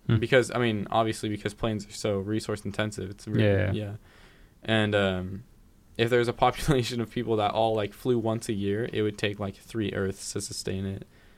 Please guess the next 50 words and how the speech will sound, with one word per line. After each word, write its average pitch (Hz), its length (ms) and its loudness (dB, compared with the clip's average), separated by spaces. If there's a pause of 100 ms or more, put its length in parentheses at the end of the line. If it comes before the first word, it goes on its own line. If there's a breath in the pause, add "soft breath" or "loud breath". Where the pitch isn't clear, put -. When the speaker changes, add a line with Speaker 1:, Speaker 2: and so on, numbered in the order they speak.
(260 soft breath)
Speaker 2:
And 95 600 -2 (320)
that 104 360 4
is 95 200 -6 (160)
mind-boggling 98 1000 -2
to 98 60 -6
me. 98 300 -6 (100)
Speaker 1:
Right. 107 240 2
And 113 160 2
even, 160 180 6
like, 160 160 6
even, 156 220 2
like, 160 120 4
statistics, - 480 0
like, 113 180 0
uh, 113 200 0
if 120 180 -2
you 117 100 6
ever 110 100 6
seen, 107 260 2
like, 98 380 -4 (260)
cruise 113 280 6
ships - 280 0
and 120 100 0
stuff, 123 320 0 (260)
Speaker 2:
Yeah. 98 280 2
Speaker 1:
and 107 100 2
seeing 110 160 4
how 104 60 6
much 101 180 0
resources 101 440 2
that 101 180 -2
stuff - 60 -4
Speaker 2:
Yeah. 101 180 4
Speaker 1:
takes. 107 340 -2 (520 soft breath)
And 127 80 8
then, 131 60 10
like, 120 140 8
I've 127 120 10
heard 131 180 6
cruise 127 240 6
ship - 220 0
tourists 107 420 4
themselves 104 480 6
are 98 40 2
just, 98 140 0
like, 101 180 2
the 98 100 2
worst, 92 340 0
'cause, 98 160 -2
like, 95 160 -2